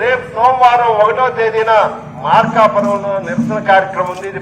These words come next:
పార్టీలకు అతీతంగా జరుగుతున్నది. అందువల్ల దయచేసి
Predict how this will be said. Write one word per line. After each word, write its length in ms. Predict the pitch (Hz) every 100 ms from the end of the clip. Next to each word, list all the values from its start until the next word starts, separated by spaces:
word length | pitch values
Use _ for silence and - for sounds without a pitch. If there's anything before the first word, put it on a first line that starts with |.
| 151
పార్టీలకు 540 | 180 196 196 196 185 170
అతీతంగా 520 | 208 208 202 185 185 180
జరుగుతున్నది. 580 | 180 185 175 180 208 233 - - - 156
అందువల్ల 280 | 202 226 -
దయచేసి 560 | 277 - 262 269 269